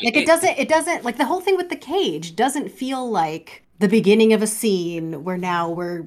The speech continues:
Speaker 1: we're gonna
Speaker 2: Yeah.
Speaker 1: fix the cage because that has impact later in the episode. It feels like someone tripped over the cage,
Speaker 2: Yeah.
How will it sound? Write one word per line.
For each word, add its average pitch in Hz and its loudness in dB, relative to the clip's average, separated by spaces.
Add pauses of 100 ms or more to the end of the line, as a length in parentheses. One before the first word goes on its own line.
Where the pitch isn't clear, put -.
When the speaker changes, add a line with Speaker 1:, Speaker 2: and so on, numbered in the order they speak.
(120)
Speaker 1:
we're 185 -6
gonna 127 -4
Speaker 2:
Yeah. 110 -2
Speaker 1:
fix 320 -2
the - -4
cage 233 0
because 214 0
that 196 2
has 190 -2
impact 185 0
later 180 -2
in 170 -4
the 165 -6
episode. 160 -6
It 147 -8
feels 277 -2
like 165 -2
someone 190 -2
tripped 220 -2
over 269 -2
the 285 -2
cage, 254 2
Speaker 2:
Yeah. 120 2